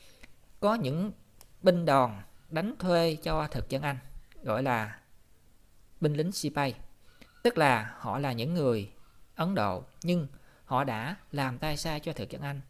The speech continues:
họ đánh thuê cho thực dân Anh, gọi họ đó là Sipai. Nhưng mà bọn chỉ huy người Anh này, họ đã làm một việc khiến cho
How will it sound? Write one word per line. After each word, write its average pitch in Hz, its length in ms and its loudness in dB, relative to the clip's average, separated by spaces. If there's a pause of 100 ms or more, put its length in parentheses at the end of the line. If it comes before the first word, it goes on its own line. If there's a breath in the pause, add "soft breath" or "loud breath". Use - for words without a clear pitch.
họ 107 240 -8
đánh 165 240 -4
thuê 165 240 0
cho 147 160 -8
thực - 140 -10
dân - 100 -10
Anh, 131 160 -6 (520)
gọi 113 200 -2
họ 107 140 -6
đó 147 100 -6
là 110 220 -6
Sipai. 131 360 -6 (920 loud breath)
Nhưng 196 120 4
mà 127 380 2 (520 loud breath)
bọn 120 240 2
chỉ 147 160 2
huy 180 360 4
người 156 180 2
Anh 160 180 -2
này, 117 320 -2 (320)
họ 131 220 -2
đã 127 220 -2
làm 143 320 2
một 123 180 -6
việc 110 280 0 (120)
khiến 220 300 -2
cho 165 400 0